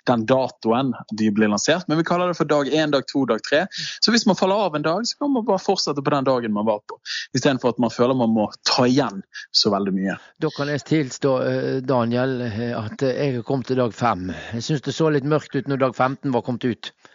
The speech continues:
Speaker 1: <laughs> Ja, men så bra da. Da har jeg gode nyheter til deg. Det er at du kan bare fortsette der du slapp.
Speaker 2: <laughs> Ja. Ja, en gang blir man ferdig da, vet du. Men du, du, eh, hvordan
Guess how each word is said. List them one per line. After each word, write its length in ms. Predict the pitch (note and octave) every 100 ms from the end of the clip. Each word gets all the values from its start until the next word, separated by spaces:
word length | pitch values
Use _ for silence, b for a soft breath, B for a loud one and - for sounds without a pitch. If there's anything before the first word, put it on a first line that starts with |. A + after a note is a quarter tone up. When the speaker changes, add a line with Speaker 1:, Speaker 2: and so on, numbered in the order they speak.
| b b b b b b b _ -
Speaker 1:
<laughs> 400 | - - - A3+
Ja, 200 | B3+ D4+ D#4+
men 140 | D#4+
så 100 | F4
bra 260 | F4 G4 -
da. 100 | C#4+
Da 120 | E4 D4+
har 80 |
jeg 80 | E3
gode 160 | E3 B3+
nyheter 260 | D#4+ F3 D3+
til 120 | D#3
deg. 140 | C#3+ F3+
Det 80 | F4
er 60 |
at 60 | -
du 60 | E4
kan 100 | D4+
bare 120 | C4+
fortsette 360 | A#3+ A3+ F#3+ F#3
der 140 | F#3
du 60 | D3+
slapp. 300 | D3+ C3 - _ B
Speaker 2:
<laughs> 300 | B B -
Ja. 360 | A3 - - G3 - F3+ - - - B B B B B -
Ja, 100 | F#3 G#3 B B
en 200 | F#3+ F#3+
gang 120 | D#3+ D#3
blir 120 | F3+
man 120 | D3+ C#3
ferdig 320 | C#3+ E3 G2+
da, 80 | D3+
vet 200 | F#3+ -
du. 160 | A2 B B F#3
Men 120 | G3+
du, 40 | A#3 C#3 F#3+
du, 100 | A3+
eh, 720 | A3 E3 G#3 F3+ F#3 D#3 C#3 F3
hvordan 400 | - D#4 - G3